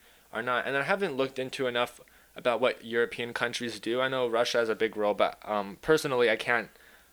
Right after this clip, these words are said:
um, I'm not comfortable saying whether or not I support it just 'cause I haven't done my, um, I haven't done enough, enough research on that.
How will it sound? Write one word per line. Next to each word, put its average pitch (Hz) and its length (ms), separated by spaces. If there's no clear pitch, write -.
um, 107 260
I'm 123 120
not 123 160
comfortable 117 580
saying 113 540
whether 110 200
or 110 40
not 104 100
I 104 40
support 123 360
it 117 100
just 113 140
'cause 117 180
I 110 80
haven't 113 220
done 113 180
my, 95 560
um, 95 280
I - 40
haven't 120 160
done 113 140
enough, 104 180
enough 110 260
research 127 340
on 110 140
that. 98 180